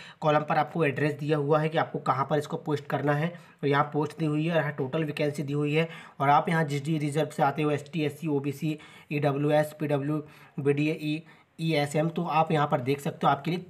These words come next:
कौन सी कितनी पोस्ट आपकी आई हुई है करके, ठीक है साथियों।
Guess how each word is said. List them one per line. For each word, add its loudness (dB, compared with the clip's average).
कौन 0
सी -8
कितनी -2
पोस्ट -2
आपकी -4
आई 0
हुई -4
है -4
करके, -6
ठीक -6
है 0
साथियों। 0